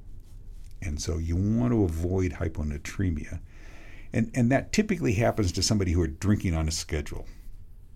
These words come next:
"I figured out what my sweat rate is, and by God, I'm not gonna get in trouble, so I'm gonna drink more than that. And I'm gonna drink it every hour, no matter how I feel." And then you start to swell around your ankles, around your socks, around your, uh,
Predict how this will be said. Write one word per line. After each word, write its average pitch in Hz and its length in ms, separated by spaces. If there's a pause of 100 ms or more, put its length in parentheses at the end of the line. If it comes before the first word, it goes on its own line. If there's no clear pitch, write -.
(460)
"I 82 60
figured 120 260
out 87 100
what - 120
my 87 100
sweat 90 260
rate 87 160
is, 87 200
and 78 180
by 87 220
God, 92 280
I'm 85 80
not 90 160
gonna 87 140
get 85 160
in 80 100
trouble, 85 300
so 85 100
I'm 76 60
gonna 78 120
drink 90 280
more 78 180
than 69 140
that. 76 180 (540)
And 85 100
I'm 73 60
gonna 71 140
drink 104 200
it 92 80
every 85 240
hour, 78 320 (560)
no 76 80
matter 73 140
how 80 140
I 71 100
feel." - 320 (1300)
And 131 260
then 156 420 (260)
you 98 100
start 113 260
to 90 60
swell 107 360
around 92 300
your 85 100
ankles, 80 480
around 85 200
your 80 80
socks, 85 680 (1040)
around 78 340
your, 65 300
uh, 67 60